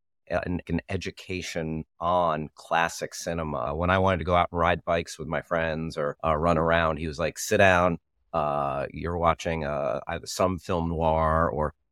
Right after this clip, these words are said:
uh, speaking of westerns, his favorite western was a western called Shane. Shane with Alan Ladd from the nineteen fifties, I believe, for, late forties, early fifties, directed by George Stevens. A lot of people might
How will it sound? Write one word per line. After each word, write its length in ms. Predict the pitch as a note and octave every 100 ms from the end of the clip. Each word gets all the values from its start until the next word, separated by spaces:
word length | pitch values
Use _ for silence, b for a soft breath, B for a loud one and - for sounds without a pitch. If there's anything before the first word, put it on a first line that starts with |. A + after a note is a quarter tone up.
| _ -
uh, 140 | F#2 D#2
speaking 260 | - A2
of 80 | E2+
westerns, 560 | F#2+ G2+ - G2 F#2 D#2
his 100 | -
favorite 440 | - A2 G#2+ G#2
western 640 | G2+ G2 - G2 G2 G2 F#2+
was 480 | F#2+ F#2 F#2+ E2+ -
a 140 | D#2+ D#2+
western 320 | F2 - E2
called 240 | F2+ D#2
Shane. 720 | - - - G#2+ A2 G2 C#2+ - _ _ _ _
Shane 500 | - - G2 G2+ E2+
with 120 | D#2 D#2
Alan 360 | E2 F#2 E2+
Ladd 540 | E2 E2 E2 D#2 D2 -
from 180 | D#2
the 60 | D#2
nineteen 640 | D#2 E2+ - - D#2 D2+ C#2+ _ _ _ -
fifties, 680 | E2+ E2+ - E2+ E2 E2
I 100 | E2+
believe, 540 | E2 F2 F2 F2+ F2 - _ _ _ _
for, 220 | G2+ G2
late 220 | G2+ G#2+ -
forties, 360 | F#2+ F2 E2 E2
early 220 | E2 D2+
fifties, 360 | E2 D2+ D2+
directed 280 | C#2+ D#2 D2+
by 100 | D#2
George 320 | C#2+ E2 D#2+
Stevens. 680 | - - F2 D#2 D2+ D2+ D#2 -
A 20 | - _ _ F2+
lot 140 | F#2+
of 80 | F#2+
people 280 | G#2 - G2
might 360 | F#2 F2+ F2+